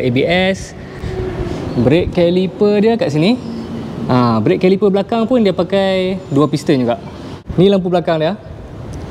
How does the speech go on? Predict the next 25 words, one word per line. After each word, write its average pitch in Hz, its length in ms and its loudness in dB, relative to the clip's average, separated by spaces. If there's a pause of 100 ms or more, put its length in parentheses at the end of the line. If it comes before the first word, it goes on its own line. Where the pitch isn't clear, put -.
(120)
Ha, 117 480 2
kita 120 100 0
usah 139 240 2
sikit. 208 380 0 (1500)
Okey, 185 320 2 (100)
ha, 247 320 2
design 220 320 2
dia 240 80 0
simple-simple 202 480 0
lah. 165 240 0
Dia 165 160 0
line-line 160 400 0
lah. 143 240 -2 (720)
Tapi 156 320 2 (480)
masih 180 400 2
nampak 180 160 0
cantik 202 320 2
lagi 202 160 2
lah. 120 240 0
Masih 131 320 0
nampak 165 240 0
cantik 175 400 2
dan 156 160 0
sporty 147 400 2
lagi. 143 180 2